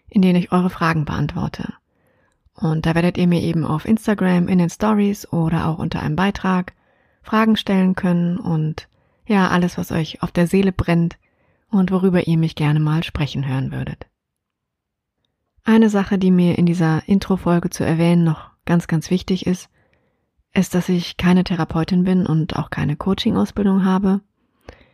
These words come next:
Ich spreche zu euch immer als Selbstbetroffene,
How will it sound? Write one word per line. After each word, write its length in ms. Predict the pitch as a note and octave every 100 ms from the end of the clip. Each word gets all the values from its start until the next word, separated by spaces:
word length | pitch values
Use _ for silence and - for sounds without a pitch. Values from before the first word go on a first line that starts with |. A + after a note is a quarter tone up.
| _ _ _
Ich 380 | - F3 E3 -
spreche 300 | - F3 F3
zu 140 | - -
euch 180 | E3+ -
immer 260 | G3+ G3+
als 360 | - E3+ F3 -
Selbstbetroffene, 960 | - F3+ E3+ - - G#3+ - A#3+ B3 B3+